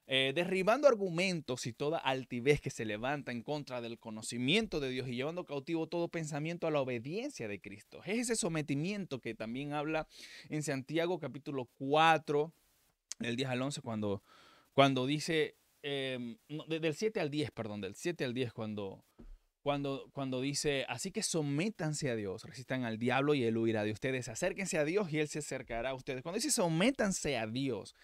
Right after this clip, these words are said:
esa es una palabra bastante importante, bastante fuerte, porque cuando nosotros decimos, "Señor Jesús",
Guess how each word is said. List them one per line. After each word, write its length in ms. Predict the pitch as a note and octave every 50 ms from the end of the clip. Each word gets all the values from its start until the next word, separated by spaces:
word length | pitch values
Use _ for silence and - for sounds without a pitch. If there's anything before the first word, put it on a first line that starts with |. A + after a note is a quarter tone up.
| - - _
esa 160 | - F3+ - D4+
es 60 | C#4+
una 160 | A3+ G3 E3+
palabra 320 | - C#3+ D3+ D#3+ E3+ E3+
bastante 440 | D3+ B2+ - - - E3 F3 F3 F#3+
importante, 640 | F#3 F3 C#3 C3 A#2+ B2 - E3 D#3 D3 C#3+ F3 E3+
bastante 380 | D#3+ D#3 - D3+ D3 D3 D#3 D3
fuerte, 640 | - - - D#3+ D#3+ E3+ D#3+ D#3+ D#3 - G3+ G3+ - - - - - - - - - _
porque 400 | - - - - G3+ G#3 - - _ _ _ _
cuando 200 | E3 D#3+ E3+ E3+
nosotros 300 | D3+ G3+ A3 B3+ A3 F3+
decimos, 500 | E3 D3 E3 F#3+ F#3+ F#3 F#3 F3 - - _ _
"Señor 580 | - - F3+ D#3+ C#3+ C3+ C#3 D3+ F3 - - -
Jesús", 560 | C#3+ C3+ B2+ - - A#2 A2 A2+ - - -